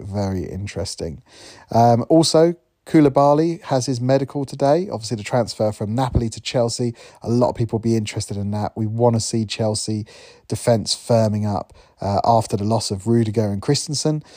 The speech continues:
So Reece James and Chilwell could become even better options if we know that Thiago Silva's got a bit of backup with Koulibaly. And of course, there are other defenders rumoured to be coming in to shore up that Chelsea defence even more so, which, again, not only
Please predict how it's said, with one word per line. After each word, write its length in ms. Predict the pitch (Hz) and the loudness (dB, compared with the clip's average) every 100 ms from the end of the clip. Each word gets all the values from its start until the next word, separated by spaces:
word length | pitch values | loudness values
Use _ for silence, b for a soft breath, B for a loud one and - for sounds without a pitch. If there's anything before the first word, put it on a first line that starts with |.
| B B | B B
So 440 | - 123 123 131 b b b - | 2 4 4 2 b b b 0
Reece 280 | 120 135 | 2 2
James 320 | - 123 120 110 | 4 2 2 -2
and 100 | 104 | -2
Chilwell 400 | 131 117 107 - | 0 2 2 -2
could 120 | - | -8
become 300 | 107 110 104 | -8 -8 -4
even 260 | 139 135 123 | 0 0 2
better 320 | 117 - 107 | 0 0 -4
options 400 | - - 92 90 - | -4 -6 -8 -10 -12
if 240 | 107 - | -14 -10
we 140 | 104 | -6
know 360 | 104 110 110 107 | -2 0 0 0
that 180 | 104 - B B B | -2 -4 B B B
Thiago 380 | 123 117 110 104 | 4 4 4 0
Silva's 320 | 113 101 - | -2 -2 -4
got 120 | - | -8
a 40 | |
bit 180 | 95 120 | -4 -4
of 80 | 104 | -4
backup 500 | 107 - - - - | -6 -4 -6 -8 -8
with 240 | 107 104 - | -8 -8 -4
Koulibaly. 640 | 123 117 107 123 113 95 - | 0 2 4 4 4 -2 -6
And 160 | 110 | -4
of 140 | 110 - | -6 -2
course, 340 | - 113 - | 0 2 0
there 120 | 107 | -2
are 120 | 101 - | -2 0
other 380 | 123 117 110 104 B B B | 2 2 0 -2 B B B
defenders 600 | - - 113 110 107 98 | -14 -2 0 2 0 -2
rumoured 340 | 104 117 117 101 | 0 2 2 0
to 40 | - | -6
be 100 | 101 | -8
coming 320 | - 107 104 | -4 -4 -2
in 140 | 98 | -4
to 140 | - 101 | -6 -6
shore 400 | - 107 98 85 | -4 -2 -2 -2
up 80 | |
that 180 | - - | -4 -8
Chelsea 340 | - 90 - 101 | -6 -6 -6 -8
defence 440 | - 92 - - 143 | -8 -6 -4 -2 4
even 260 | 147 123 | 4 4
more 240 | 113 101 95 | 2 0 -2
so, 240 | - 90 | -4 -4
which, 260 | 95 - - B B B B | -4 -6 -8 B B B B
again, 480 | 110 131 120 107 | -2 2 4 4
not 160 | 120 143 | 2 2
only 520 | 131 131 123 117 110 | 4 4 4 2 0